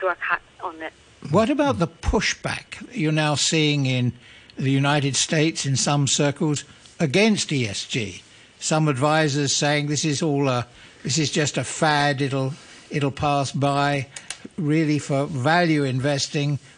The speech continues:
Speaker 2: we should ignore E S G and, and just loo-, look at the return in dividends and so on.
Speaker 1: I don't think, um, E S G will, um, affect the return. Actually,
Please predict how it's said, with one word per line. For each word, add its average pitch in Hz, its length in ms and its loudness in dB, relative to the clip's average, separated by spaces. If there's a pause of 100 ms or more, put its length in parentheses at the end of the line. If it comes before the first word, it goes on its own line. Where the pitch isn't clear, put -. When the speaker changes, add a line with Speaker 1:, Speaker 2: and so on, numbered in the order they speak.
Speaker 2:
we 156 80 -2
should 156 180 2
ignore 151 460 4
E 120 100 -2
S 110 160 -6
G 120 380 -8
and, 120 240 -6
and 127 300 -4 (360)
just - 300 -2 (120)
loo-, 151 300 2
look 156 240 0
at 160 140 -2
the 143 100 -2
return 139 460 0
in 135 140 0
dividends 117 560 -2
and 117 100 -10
so 113 220 -4
on. 104 120 -14 (1000)
Speaker 1:
I 277 120 -2
don't 427 220 -4
think, 302 460 -6
um, 190 520 0 (180)
E 254 60 0
S 269 160 -2
G 262 380 -2 (100)
will, 196 460 0
um, 170 440 0 (680)
affect 240 480 0
the 185 280 -6
return. 214 400 -4
Actually, 285 360 0